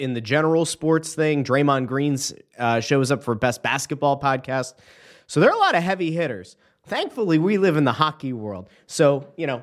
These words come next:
it would be great if everybody could cast a vote. Um, I'm not asking anyone to create bots to, uh, consistently vote for us, but I will tell you that if you wanna share the link, it's in the description,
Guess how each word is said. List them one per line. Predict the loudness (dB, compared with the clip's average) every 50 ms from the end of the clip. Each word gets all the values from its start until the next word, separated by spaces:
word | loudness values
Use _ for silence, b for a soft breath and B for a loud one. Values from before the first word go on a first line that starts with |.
| -12 -6 -2
it | 0
would | 0 2
be | 2 0
great | 2 4 4 4 4 4 0 -4 -8
if | -10 -8 -4 -4
everybody | -4 -4 -4 -4 -4 -4 -4
could | -2 -2 -2 -2 -2 -6 -4
cast | -2 -2 0 0 -2 -6 -8 -4
a |
vote. | -2 0 0 0 -2 -4 b b b b b b _ _
Um, | -2 0 0 2 2 0 -2 -4 -8 -12 -12 -4
I'm | -4 -2 -2
not | 0 -2 -4 -4 -6 -10 _ _ _ _ _ _ _ _ _ _ _ _ _
asking | 0 0 0 0 -2 -6 -6 -4
anyone | -2 -2 -2 -2 -2 -4
to | -6
create | -6 -4 -2 -2 -2 -2 -4 -2 0
bots | 2 2 2 2 0 -2 -8 -12 -12 -12 -14 _ _ _ _ _
to, | -6 -4 0 0 2
uh, | 0
consistently | 0 -2 -6 -6 -4 -4 -6 -6 -6 -4 -4 -2 0
vote | 2 2 0 0 0
for | 0 2 2 2
us, | 0 0
but | 0 2
I | 2 2
will | 2 0 -2
tell | 0 0 0
you | 0 0
that | -2 -4
if | -4 -4
you | -4 -2
wanna | -2 -2 -2
share | 0 0 0 0 0
the | 0
link, | -2 -2 -2 -4 -6
it's | -8 -8
in | -6 -4
the | -4
description, | -4 -6 -6 -6 -6 -6 -6 -8 -10 -10 -10